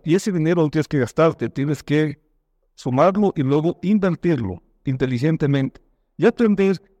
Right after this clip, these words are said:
que la etapa inicial de despego hasta que tú ya cojas vuelo son épocas que no puedes tener tu sueldo alto ni mucho menos. Son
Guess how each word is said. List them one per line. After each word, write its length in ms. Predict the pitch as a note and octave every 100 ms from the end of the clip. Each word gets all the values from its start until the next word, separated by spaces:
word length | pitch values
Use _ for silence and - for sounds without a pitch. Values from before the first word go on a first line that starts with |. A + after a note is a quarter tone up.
| -
que 160 | D#3
la 80 | D3+
etapa 300 | C#3 G3+ G3+
inicial 360 | F#3 D3 F#3 F#3
de 100 | D3+
despego 600 | C3 - F3+ C3+ C3+ -
hasta 240 | C3 -
que 140 | - -
tú 140 | F3
ya 100 | E3+
cojas 320 | - E3+ D3
vuelo 440 | D3+ F3 B2 B2+ - -
son 200 | F3+ F3+
épocas 520 | E3+ F3+ D#3+ E3 - _ _ -
que 120 | D#3
no 120 | F#3+
puedes 400 | F#3 E3 F3+ F3
tener 280 | E3 D#3 E3
tu 160 | D#3
sueldo 360 | B2 E3 E3 D#3+
alto 240 | F3 E3+ D#3
ni 100 | C#3
mucho 280 | D3+ D3+
menos. 340 | C#3 F#3 B2 A#2
Son 240 | D#3 E3